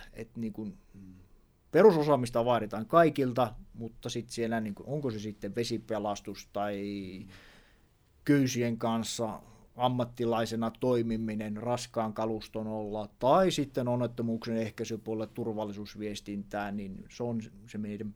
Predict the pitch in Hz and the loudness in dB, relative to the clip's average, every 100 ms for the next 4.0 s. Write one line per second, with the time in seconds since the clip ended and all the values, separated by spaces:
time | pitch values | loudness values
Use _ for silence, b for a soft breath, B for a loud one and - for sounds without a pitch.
0 | - 151 180 170 143 139 123 123 131 120 | 2 6 8 8 4 0 -2 0 0 2
1 | 117 123 123 113 107 104 101 104 - 95 | 0 2 2 2 -2 -2 -4 -8 -8 -8
2 | 92 98 104 135 143 120 110 110 113 - | -8 -10 -2 2 2 0 -2 -2 -2 -2
3 | 208 170 107 98 - 87 - 76 - - | 0 0 -2 -4 -6 -8 -8 -20 -20 -16